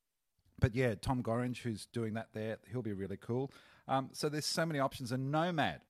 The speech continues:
a Sydney restaurant I absolutely love, Jackie Challinor's place, they're opening up a Melbourne version. So that's coming into Flinders Lane. Think the wood fire tradition of the Sydney original. So that sounds pretty good to me.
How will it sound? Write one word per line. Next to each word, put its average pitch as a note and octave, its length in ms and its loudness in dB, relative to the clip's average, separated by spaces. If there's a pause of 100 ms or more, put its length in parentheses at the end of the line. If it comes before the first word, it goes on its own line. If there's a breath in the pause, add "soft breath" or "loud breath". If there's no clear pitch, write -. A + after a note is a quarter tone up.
a F#2+ 80 -10
Sydney D#3 360 -4
restaurant G#2 520 -4
I G2 160 -10 (160)
absolutely A#2+ 440 -6
love, G2 340 -4
Jackie G#2+ 240 -6
Challinor's F#2 460 -6
place, F#2 380 -6 (320 loud breath)
they're A2+ 220 2
opening G#2+ 320 0
up F#2+ 180 -4
a F#2 40 -8
Melbourne F#2+ 480 -6
version. F2 440 -6
So G2+ 380 0 (320 loud breath)
that's B2 220 0
coming A2+ 260 0
into G2+ 160 0
Flinders A2+ 400 -2
Lane. B2 380 0
Think A#2 300 -4
the G2+ 100 -4
wood G2+ 240 -4
fire G2+ 240 -2
tradition G#2 460 -6
of A#2+ 120 -6
the A#2+ 80 -8
Sydney B2+ 260 -6
original. C#3 380 -6
So B2 480 -2
that B2+ 180 -4
sounds G2 280 -6
pretty F2 240 -4
good F2+ 200 -6
to E2 100 -12
me. E2+ 320 -6